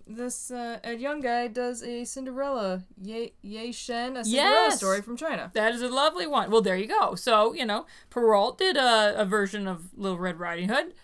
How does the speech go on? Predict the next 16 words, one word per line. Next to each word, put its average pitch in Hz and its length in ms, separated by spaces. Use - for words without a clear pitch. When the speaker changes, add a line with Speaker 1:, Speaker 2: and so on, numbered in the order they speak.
Speaker 2:
uh, 208 340
where 214 680
Little 208 480
Red 208 160
Riding 214 240
Hood 214 160
comes 202 240
home 285 480
and 220 260
the 220 60
wolf, 226 480
uh, 240 440
is 240 160
in 247 140
the 233 60
bed 220 360